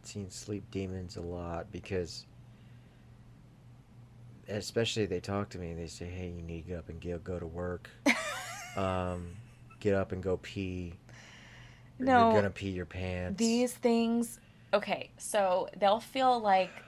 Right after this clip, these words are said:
Speaker 2: someone or something is sitting on their chest. Sometimes they'll actually see a figure sitting on their chest. They're looking down at it and they can't move and they
Speaker 1: Oh, that's
Speaker 2: can't,
Speaker 1: weird. Okay,
Speaker 2: like,
Speaker 1: that's fucking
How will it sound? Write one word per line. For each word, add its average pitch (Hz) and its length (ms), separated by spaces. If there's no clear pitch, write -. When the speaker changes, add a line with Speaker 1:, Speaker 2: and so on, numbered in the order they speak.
Speaker 2:
someone 202 400
or 185 80
something 202 320
is 208 100
sitting 196 240
on 208 180
their 233 160
chest. - 580
Sometimes 226 360
they'll 220 100
actually 196 320
see 202 580
a 202 120
figure 175 600
sitting 185 540
on 175 240
their 165 160
chest. 170 260
They're 175 140
looking 175 320
down 170 240
at 160 120
it 151 120
and 165 80
they 165 80
can't 160 360
move 151 360
and 165 100
they 139 60
Speaker 1:
Oh, 82 60
that's 80 100
Speaker 2:
can't, 160 320
Speaker 1:
weird. 101 140
Okay, 101 100
Speaker 2:
like, 156 140
Speaker 1:
that's - 100
fucking - 260